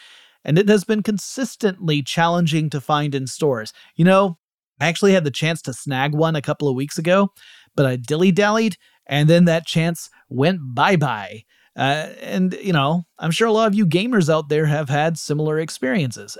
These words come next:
And unfortunately, this means there will be fewer consoles produced than planned. That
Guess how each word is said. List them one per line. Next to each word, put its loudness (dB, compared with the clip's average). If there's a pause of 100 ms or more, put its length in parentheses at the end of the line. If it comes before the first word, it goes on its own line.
And -4
unfortunately, 0
this 0
means -2
there 0
will 0
be -2
fewer 0
consoles -2
produced -8
than -10
planned. 0 (500)
That -4